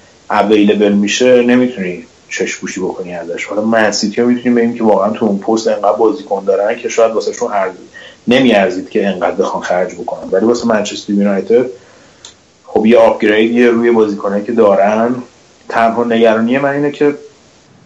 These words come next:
تصمیم، به نظر من تصمیم، اه، البته نگرانی هم نیست، نظر شخصی من، نظر شخصی من اینه که، این بود که من برای میخداریان یه ذره ناراحت شدم، چون به نظرم میخداریان بازیکنیه که ت-،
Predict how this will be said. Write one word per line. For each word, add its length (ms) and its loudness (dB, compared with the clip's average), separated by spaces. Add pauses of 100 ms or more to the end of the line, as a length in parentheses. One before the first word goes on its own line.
(240)
تصمیم، 440 0
به 80 4
نظر 260 2
من 140 -2
تصمیم، 760 -2 (680)
اه، 340 -2 (1160)
البته 200 2
نگرانی 500 4
هم 120 -2
نیست، 260 -8 (240)
نظر 400 0
شخصی 420 -2
من، 340 -4
نظر 260 -2
شخصی 400 -2
من 120 0
اینه 240 -2
که، 220 -16
این 180 -2
بود 180 0
که 320 2 (420)
من 220 2
برای 240 2
میخداریان 760 -2
یه 160 -8
ذره 160 -10 (400)
ناراحت 360 -2
شدم، 280 -12
چون 140 -2
به 60 4
نظرم 340 2
میخداریان 460 0
بازیکنیه 680 -2
که 140 -2
ت-، 300 -4